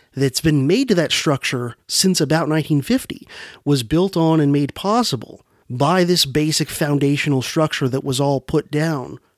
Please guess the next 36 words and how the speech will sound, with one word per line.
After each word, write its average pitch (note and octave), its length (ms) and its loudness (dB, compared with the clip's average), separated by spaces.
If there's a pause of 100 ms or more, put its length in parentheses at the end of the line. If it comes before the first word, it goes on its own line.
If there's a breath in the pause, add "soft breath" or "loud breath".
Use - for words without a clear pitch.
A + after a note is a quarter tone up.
(160)
between C#3+ 320 0
nineteen C#3+ 340 2
forty-six C#3 640 -2
and C3 60 0
nineteen B2+ 300 -2
fifty. - 520 -6 (720)
C A3 260 -2
J D#3+ 220 0
here, F#3 260 -2
your C#3 580 0
one-man G3 540 0
revolution, F#3 760 -2 (220)
guerrilla D#3+ 360 0
scholar F3+ 360 0
warrior, G3+ 440 0
and F#3+ 260 0
Renaissance E3+ 560 0
man D#3 240 0
for C#3+ 160 -8
the C3+ 80 -2
new C3+ 200 0
dark C#3 300 -2
age, D#3+ 300 -2 (280 loud breath)
here G#3 260 0
with F#3+ 320 -2
episode F3 480 0
one D#3 200 2
hundred F#3+ 460 -2
and F#3+ 180 2
twenty-eight F#3 600 0
of A2 140 -8
the B2+ 60 -6
Dangerous C#3 380 2
History C#3+ 280 -2
Podcast, E3+ 600 0 (280 loud breath)
Foundation F3 800 0